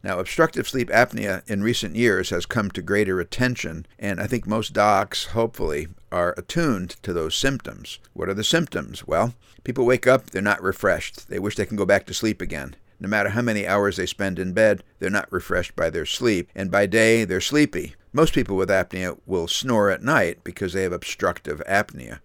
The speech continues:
It's more common in people that are overweight, and we live in a country, actually, we live in a world where obesity is dominant. And being overweight, that is, having a high B M I, is a risk factor for chronic migraine, and it's also a risk factor for obstructive sleep apnea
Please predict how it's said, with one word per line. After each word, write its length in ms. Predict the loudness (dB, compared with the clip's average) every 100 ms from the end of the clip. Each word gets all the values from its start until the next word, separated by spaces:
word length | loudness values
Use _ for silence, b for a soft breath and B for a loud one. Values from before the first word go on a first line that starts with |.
| -12
It's 160 | -6
more 160 | -2 -2
common 380 | 2 2 2 0
in 80 | -2
people 300 | -2 0 0
that 100 | 0
are 120 | 4
overweight, 600 | 2 4 0 2 2 0 _ _
and 180 | -6 -2
we 100 | 0
live 160 | 0
in 80 | -2
a 80 | -4
country, 460 | -4 -4 -2 -4 -6 -6
actually, 380 | -6 -4 -4 -2
we 100 | 0
live 140 | 0
in 80 | 0
a 60 | 0
world 580 | 6 8 10 8 2 -6 -4
where 180 | -2
obesity 600 | 0 2 2 0 -2 -4 -6
is 160 | -12 -12
dominant. 680 | -2 0 2 0 -4 -12 -16
And 400 | -6 -4 -4 -4
being 240 | 0 2 2 8
overweight, 540 | 8 10 6 4 0 -2
that 260 | 0 2
is, 160 | 0 0
having 260 | -2 -2
a 60 | -2
high 220 | 2 2
B 200 | 4 4
M 120 | 4
I, 260 | 2 0 -2 -2
is 120 | -2
a 100 | 2
risk 220 | 4 4
factor 300 | 4 2 2
for 120 | -6 -2
chronic 340 | 2 2 2
migraine, 600 | 2 2 2 -2 -4 -6
and 120 | -4 -2
it's 140 | 0
also 260 | 0 0 -4
a 80 |
risk 280 | 0 0 -2
factor 360 | -4 -4 -4 -10
for 160 | -8
obstructive 480 | -8 -4 -4 -2 -8
sleep 200 | -6 -2
apnea 520 | 4 4 4 -4 -6